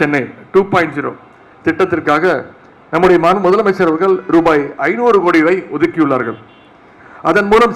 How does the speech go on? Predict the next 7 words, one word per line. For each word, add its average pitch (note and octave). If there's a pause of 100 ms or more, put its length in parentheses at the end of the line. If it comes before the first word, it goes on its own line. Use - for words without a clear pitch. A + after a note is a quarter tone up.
சென்னையினுடைய G3+ (120)
உள்கட்டமைப்பு F#3
வசதிகள் E3 (240)
மேம்படுத்தப்பட்டு D#3+
வருகின்றது. B2+ (1000)
மேம்பால A3 (100)
பணிகள் D#3+